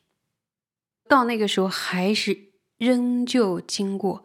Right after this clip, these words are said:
如此这般修行，然后成就。所以慢慢的那个种子发芽了之后，还是要经历所有的努力过程。而在没有经历这个修行成就之前，转个大圈子，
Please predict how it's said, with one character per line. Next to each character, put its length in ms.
如 200
此 120
这 140
般 180
修 160
行， 240
然 300
后 240
成 260
就。 200
所 180
以 280
慢 220
慢 260
的 80
那 140
个 80
种 200
子 80
发 200
芽 100
了 100
之 120
后， 40
还 320
是 120
要 100
经 340
历 140
所 220
有 40
的 120
努 160
力 120
过 200
程。 180
而 180
在 260
没 220
有 160
经 220
历 100
这 100
个 120
修 240
行 200
成 240
就 140
之 100
前， 220
转 220
个 80
大 240
圈 340
子， 240